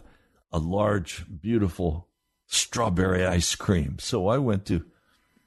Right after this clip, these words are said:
a place called Cold. It's a national chain. And I had a great big container filled with strawberry ice cream.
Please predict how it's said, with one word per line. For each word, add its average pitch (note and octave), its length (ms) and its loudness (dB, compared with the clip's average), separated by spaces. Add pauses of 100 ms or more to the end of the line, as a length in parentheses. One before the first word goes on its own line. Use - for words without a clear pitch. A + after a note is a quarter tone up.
(880)
a F2+ 80 -10
place F#2+ 320 4
called F2 340 -2
Cold. F#2 380 2 (3000)
It's - 220 -20
a F#2+ 60 -2
national F2+ 500 2
chain. E2+ 460 2 (1600)
And F2+ 140 2
I F2+ 100 2
had E2+ 260 2
a D#2 120 0
great G2 560 0
big F2+ 400 0 (1200)
container F2 640 0
filled E2+ 420 0
with E2 300 -4 (180)
strawberry F2 600 0
ice E2 200 2
cream. C#2+ 360 -2